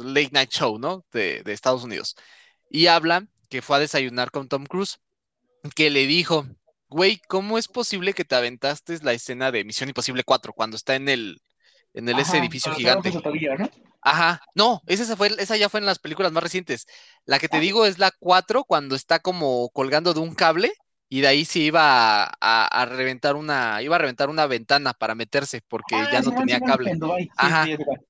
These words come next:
Speaker 1: en
Speaker 2: Ajá.
Speaker 1: Dubái, ándale, esa. Y le exp-, le pregunta, "Oye, ¿cómo fue que, que, que hiciste esa escena, que, que te arriesgaste tanto?" Y dice, "Pues la verdad es que yo ya llevaba como cinco años con esa idea de hacer esa escena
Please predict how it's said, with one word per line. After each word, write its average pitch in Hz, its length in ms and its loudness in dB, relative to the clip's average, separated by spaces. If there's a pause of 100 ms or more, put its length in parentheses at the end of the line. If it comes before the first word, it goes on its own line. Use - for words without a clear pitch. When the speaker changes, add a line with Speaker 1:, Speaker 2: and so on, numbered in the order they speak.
(120)
Speaker 1:
en 135 120 -4
Speaker 2:
Ajá. 151 80 2
Speaker 1:
Dubái, 156 240 4
ándale, 135 540 -2
esa. 131 240 -2 (720)
Y 151 100 0
le 151 140 4
exp-, - 260 -8
le 147 120 2
pregunta, 160 300 0
"Oye, 190 200 -2
¿cómo 196 240 -4
fue 190 240 -4
que, 190 340 0
que, 151 140 -8 (220)
que 160 80 -6
hiciste 160 340 -6
esa 180 220 0
escena, 175 420 0
que, 131 200 -8
que - 180 -14
te 139 100 0
arriesgaste 131 520 0
tanto?" 170 400 -2 (380)
Y 135 80 -4
dice, 143 220 -2
"Pues 143 120 -4
la 156 100 6
verdad 175 240 6
es 220 100 -4
que 208 100 -2
yo 175 100 2
ya 180 60 4
llevaba 160 340 2
como 117 360 -8 (280)
cinco 170 320 0
años 160 320 0
con 127 220 -4
esa 143 220 0
idea 139 300 4
de 143 80 -2
hacer 131 200 -4
esa 139 160 -2
escena 147 420 -4